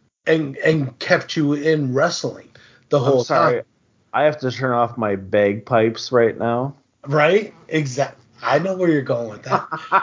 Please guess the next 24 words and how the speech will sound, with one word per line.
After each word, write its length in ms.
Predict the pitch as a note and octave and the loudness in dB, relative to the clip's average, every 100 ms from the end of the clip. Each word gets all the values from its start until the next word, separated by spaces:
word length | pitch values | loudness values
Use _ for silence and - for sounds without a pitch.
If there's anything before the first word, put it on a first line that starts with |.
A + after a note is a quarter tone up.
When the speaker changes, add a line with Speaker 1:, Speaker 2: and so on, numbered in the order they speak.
| - F3+ - F#3+ - | 0 -4 -2 -4 -2
Speaker 2:
<laughs> 20 | |
Speaker 1:
Um, 420 | F#3 D#3+ D3+ C#3 C3+ F3 - E3+ _ D#3+ - | -2 2 2 2 -2 -8 -8 -16 _ -12 -6
so 400 | - G#3+ E3+ - - _ _ _ _ _ _ - | 2 2 2 -2 -18 _ _ _ _ _ _ -10
with 260 | F3+ B3 B3 | 0 0 2
this, 340 | G3+ F3 F3 - | 2 2 0 0
I 180 | E3+ F3+ | 2 2
thought, 500 | F3+ E3 D#3+ C#3+ _ _ | 4 4 4 0 _ _
what 400 | C#3 C#3 F#3 E3+ | -10 0 2 2
a 140 | - D#3 | 0 0
better 640 | C3 C3 E3+ E3 D#3 - _ _ _ - - _ | 2 2 4 4 2 -4 _ _ _ -20 -20 _
way 420 | D3+ D#3 D#3 D3 | 0 4 4 0
to, 420 | C#3 - C3+ C3 - | -4 -2 -2 -2 -8
to 160 | - C#3+ | -6 -6
start 380 | - - D3+ D#3 | -4 2 4 6
off 200 | D3+ - | 4 2
the 80 | D3+ | 0
Mount 300 | C#3+ D3 C3+ | 2 2 4
Rushmore 580 | D3 D3 - B2 B2 | 2 0 -4 -4 -2
than 400 | A#2+ C3 B2+ A#2 A#2 - - - _ _ _ _ _ - | -2 -2 -2 -4 -12 -20 -20 -20 _ _ _ _ _ -4
your 460 | D3+ E3 E3 D3+ | 2 4 6 2
Mount 360 | D3+ D3+ F3 F#3 | 2 2 2 2
Rushmore 840 | D#3+ E3+ - D#3 C#3+ C3 B2 A#2 - | 4 4 2 -4 -2 0 -2 -6 -4
of 240 | C#3+ C3 - | 0 0 -4
turns. 720 | - D3+ C3+ G#2+ - _ - | -2 0 2 -2 -10 _ -20